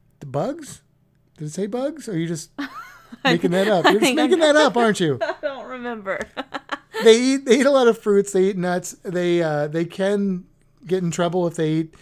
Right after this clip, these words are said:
Speaker 1: stuff that's too sugary or too salty. I, I assume that is more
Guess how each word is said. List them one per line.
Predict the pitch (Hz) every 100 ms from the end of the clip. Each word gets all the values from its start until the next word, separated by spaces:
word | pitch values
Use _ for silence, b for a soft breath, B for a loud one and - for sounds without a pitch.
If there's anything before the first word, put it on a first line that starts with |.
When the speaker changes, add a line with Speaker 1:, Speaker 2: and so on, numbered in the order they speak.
| b _
Speaker 1:
stuff | - 170 156
that's | 143 -
too | - 185 185 185 165 -
sugary | - - 185 226 247 247
or | 196 160
too | 170 170
salty. | 156 156 156 190 185
I, | 156
I | 165 165
assume | 170 190 190
that | 170 165 160
is | 131
more | 156 151 143